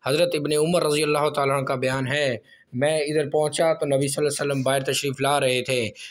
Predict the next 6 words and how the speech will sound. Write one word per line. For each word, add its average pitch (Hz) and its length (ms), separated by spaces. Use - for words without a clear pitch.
मैंने 160 260
देखा 165 440
कि 107 160
हज़रत 147 360
बिलाल 147 440
दोनों 156 380